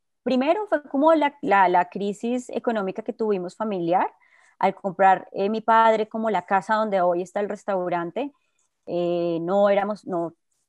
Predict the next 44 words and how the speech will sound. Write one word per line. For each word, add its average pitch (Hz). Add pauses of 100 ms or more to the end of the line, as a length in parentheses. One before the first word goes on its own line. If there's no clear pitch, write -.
(100)
pues 208
no 202
somos 208
personas 180
tan 202
populares 175
en 202
el 175
pueblo, 196
me 202
refiero 175
a 175
tener 196
cargos 185
grandes 196
como 190
ser 185
el 190
alcalde 202
o 180 (140)
ser 196
el 196
médico 214
del 202
pueblo, 226
no, 226
era, 196
mi 208
papá 185
es 185
un 196 (480)
simple 208
trabajador 196
de 190
una 196
empresa 214
que 208
hay 185
allí 180
de 196
energía. 214 (640)
Por 226
esa 214
razón 226